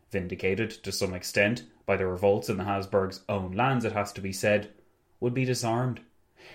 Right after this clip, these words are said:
Yet the extremists were not disarmed, and nor were the two alliance blocs, both of whom had gone on to connect to further foreign capitals since their establishment five years before. The further goal of isolating the leader of the anti-Habsburg cooperation,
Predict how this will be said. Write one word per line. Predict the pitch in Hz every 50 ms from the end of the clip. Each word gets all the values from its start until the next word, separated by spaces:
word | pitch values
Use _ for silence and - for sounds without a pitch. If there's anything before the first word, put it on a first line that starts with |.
| - -
Yet | - 160 180 175 - -
the | - 180
extremists | 185 175 - - - 170 175 185 185 180 - - - - - - - _ _ -
were | 147 170
not | 170 160 160 170 170 -
disarmed, | 131 - - 101 92 90 90 90 90 - - _ _ _ -
and | 120 135 143
nor | 143 131 131 139 139
were | 143 143 135
the | 135 131
two | - - 135 131 127
alliance | 131 139 151 147 117 98 -
blocs, | - - 98 92 92 - - - - - _ _ _ _
both | - 123 135 147 135 -
of | 117 101 -
whom | 123 127 123 113 107
had | 110 110 104 98
gone | 113 107 107 107
on | 113 120 120 113 107 104
to | - 110 107 104 - - _ _ -
connect | - 143 143 135 135 - - -
to | 143
further | 135 - - - 123 139 156 175 180 170
foreign | - - 147 139 135 127 113 104
capitals | - - 123 113 120 101 95 95 92 92 -
since | - - 113 104 101
their | - 107 101 98
establishment | 98 - - 117 113 113 113 110 - 123 117 113 110 - - - _ _
five | _ - - - 107 104 104 101
years | 107 107 110 107 104
before. | - 104 101 - - 95 101 101 101 - - _ _ _ _ _ _ _ - - - - -
The | - 135
further | - 202 202 185 156 156 147
goal | - 131 131 139 151
of | 160 151 - -
isolating | - 139 151 151 - 170 143 139 147 143 151 156
the | 151 135
leader | 120 123 175 185 139 120 107 104
of | 98 98
the | - 107 - -
anti-Habsburg | 113 113 107 104 104 - 107 101 98 107 104 101 - - 107 101 101 98
cooperation, | - - 104 98 92 - - 98 113 135 143 135 135 135 123 120 -